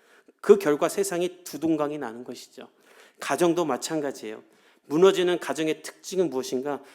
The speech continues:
그 가정 안에 누군가가 분명히 심판자가 돼 있는 거예요. 아빠가 자녀들을 심판하든 엄마가 남편을 심판하든 부모가 자녀를 가르치고 변화시킬 생각은 안 하고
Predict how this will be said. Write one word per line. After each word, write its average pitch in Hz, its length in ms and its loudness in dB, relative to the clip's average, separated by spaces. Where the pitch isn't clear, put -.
그 214 240 6
가정 156 400 -4
안에 170 160 -2
누군가가 139 580 -4
분명히 131 360 -4
심판자가 170 640 -10
돼 - 140 -20
있는 107 180 -20
거예요. - 180 -20
아빠가 107 480 -6
자녀들을 131 480 -4
심판하든 147 720 -14
엄마가 131 480 -2
남편을 123 440 -4
심판하든 - 640 -14
부모가 208 400 8
자녀를 185 420 2
가르치고 170 680 -2
변화시킬 165 540 -4
생각은 156 420 -4
안 117 160 -4
하고 139 460 -8